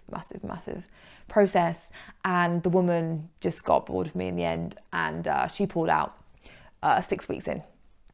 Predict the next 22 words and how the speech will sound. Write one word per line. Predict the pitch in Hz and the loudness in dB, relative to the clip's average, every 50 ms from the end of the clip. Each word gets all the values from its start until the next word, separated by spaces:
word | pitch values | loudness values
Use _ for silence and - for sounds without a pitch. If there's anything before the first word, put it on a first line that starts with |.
| - - - - - - | -20 -20 -20 -16 -8 -4
uh, | - 254 | -2 0
which | 311 320 - | 2 4 4
was | 349 294 285 | 4 4 4
really | 302 254 220 | 4 2 2
disappointing | 208 - - 220 202 196 - 196 190 185 | 0 0 2 4 4 4 4 2 0 2
'cause | - 208 196 185 | 4 2 4 6
I, | 196 180 175 175 160 - | 6 6 6 6 4 6
I | 214 226 220 | 6 6 6
did | 214 269 226 208 | 6 4 2 2
really | 202 185 175 | 2 4 4
like | 165 165 170 170 - | 4 2 0 0 0
it. | 175 170 - 196 - - - - - - - _ - | 0 0 0 -2 -6 -14 -20 -20 -20 -20 -12 _ 2
Uh, | 190 185 175 170 165 165 165 - | 4 6 6 6 6 4 2 2
looking | 185 175 - 180 175 | 0 0 0 0 2
back, | 165 160 165 - - - - - | 4 4 2 2 0 -6 -8 -4
massive | 202 196 170 - - - - - 170 - | 0 0 0 -2 -4 -8 -8 -8 -6 -2
blessing. | - - 156 - - - - 185 180 - - - | -2 -2 -2 -4 -8 -10 -8 -8 -8 -10 -12 -20
God, | - - 226 202 | -14 -12 -10 -8
I've | - | -6
got | - - - | -4 0 2
a | |
little, | - - - 196 202 | 2 2 2 0 -2